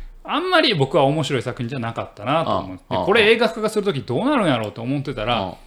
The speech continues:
Speaker 1: さすがに、やっぱそこはわか-、わきまえてて、
Speaker 2: うん。
Speaker 1: まず上下巻でもうすごいたくさんあるし、
Speaker 2: うん。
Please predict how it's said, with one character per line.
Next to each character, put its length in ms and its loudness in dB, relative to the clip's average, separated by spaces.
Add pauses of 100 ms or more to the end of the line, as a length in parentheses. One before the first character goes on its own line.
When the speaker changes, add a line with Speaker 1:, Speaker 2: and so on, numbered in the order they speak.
(560)
Speaker 1:
さ 280 -6
す 200 -6
が 160 -2
に、 200 -8 (1300)
や 120 2
っ 40 0
ぱ 60 -6
そ 140 -8
こ 80 0
は 80 0
わ 180 -6
か-、 160 -4
わ 140 -2
き 160 -4
ま 140 0
え 60 -4
て 100 -10
て、 220 -10
Speaker 2:
う 40 -6
ん。 160 -8 (320)
Speaker 1:
ま 140 -2
ず 80 -2
上 220 2
下 120 2
巻 220 -4
で 320 -8
も 120 -6
う 40 -8
す 200 -4
ご 140 0
い 60 0
た 100 -8
く 60 -14
さ 140 -6
ん 60 -12
あ 60 -12
る 80 -10
し、 200 -10
Speaker 2:
う 100 -12
ん。 180 -12